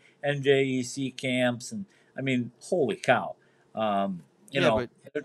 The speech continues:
Speaker 2: but I'm not involved in some of those. I'm involved in the college hockey, s-, you know, in the N C A A stuff, and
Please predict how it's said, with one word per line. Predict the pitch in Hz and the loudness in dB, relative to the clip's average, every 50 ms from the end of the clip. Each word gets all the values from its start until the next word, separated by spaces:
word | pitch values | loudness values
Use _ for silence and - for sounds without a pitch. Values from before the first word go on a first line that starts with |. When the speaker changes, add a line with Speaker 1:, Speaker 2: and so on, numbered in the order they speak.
| - _ - | -10 _ -6
Speaker 2:
but | 143 127 120 - _ _ _ _ _ _ _ _ _ _ _ _ _ _ _ _ _ _ _ _ _ _ _ _ _ _ _ _ _ _ _ | -6 -6 -6 -6 _ _ _ _ _ _ _ _ _ _ _ _ _ _ _ _ _ _ _ _ _ _ _ _ _ _ _ _ _ _ _
I'm | - 143 160 175 | -6 -4 -4 -2
not | 180 175 170 | 0 0 0
involved | 165 139 113 104 123 131 156 175 175 160 127 | -2 -4 -4 -4 0 0 2 2 0 0 -4
in | 120 107 98 | -8 -12 -12
some | - - 110 104 | -14 -14 -14 -14
of | 104 | -12
those. | 98 98 95 95 | -12 -12 -12 -12
I'm | 95 98 98 98 123 143 147 | -14 -12 -10 -8 -8 -8 -8
involved | 131 110 110 117 123 123 110 113 | -8 -6 -4 -4 -4 -4 -6 -8
in | 110 | -14
the | 107 | -16
college | - - 120 123 143 139 117 - | -14 -10 -8 -8 -8 -8 -10 -10
hockey, | - 104 95 98 - 101 | -12 -12 -12 -14 -16 -20
s-, | 95 - - _ - | -20 -20 -20 _ -18
you | 123 113 | -14 -14
know, | 107 101 101 | -12 -12 -12
in | 104 101 | -14 -14
the | 101 104 104 113 | -14 -14 -12 -12
N | 117 127 | -12 -12
C | 120 - 127 117 107 104 | -14 -14 -14 -14 -12 -12
A | 101 104 120 | -12 -10 -10
A | 147 160 | -10 -12
stuff, | 160 - - 98 95 - - _ | -12 -16 -18 -18 -18 -20 -20 _
and | 104 101 | -20 -20